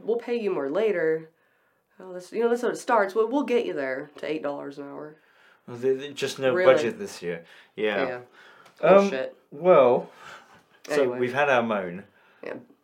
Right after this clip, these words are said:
Speaker 1: Got our
Speaker 2: Yeah.
Speaker 1: little, yeah, requisite tangent moan in there. Yeah.
Speaker 2: Yeah. Still eat Taco Bell?
Speaker 1: No, not since I quit, no.
Speaker 2: Yeah. I had one once.
Speaker 1: Yeah.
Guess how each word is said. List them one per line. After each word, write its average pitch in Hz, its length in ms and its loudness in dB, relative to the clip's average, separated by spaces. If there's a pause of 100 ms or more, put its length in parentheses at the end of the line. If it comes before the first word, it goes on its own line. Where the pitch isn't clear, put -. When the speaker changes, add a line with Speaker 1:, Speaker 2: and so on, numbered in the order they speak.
(360)
Speaker 1:
Got 143 120 -4
our 139 60 -4
Speaker 2:
Yeah. 135 60 -4
Speaker 1:
little, 139 340 -8
yeah, 135 260 -8
requisite 147 520 -8 (680)
tangent 175 640 -2 (280)
moan 156 400 0
in 156 240 -8
there. 156 260 -8 (160)
Yeah. - 200 -12 (680)
Speaker 2:
Yeah. 107 180 -8 (420)
Still 120 520 0 (260)
eat 120 260 -10
Taco 117 320 -10
Bell? - 300 -12 (720)
Speaker 1:
No, 98 280 -14
not 139 180 -12
since - 200 -20
I 131 60 -14
quit, - 360 -12
no. 131 240 -14 (200)
Speaker 2:
Yeah. 110 160 -14 (260)
I 107 80 -6
had 101 160 -6
one 95 300 -2
once. 85 380 -14 (720)
Speaker 1:
Yeah. 131 200 -8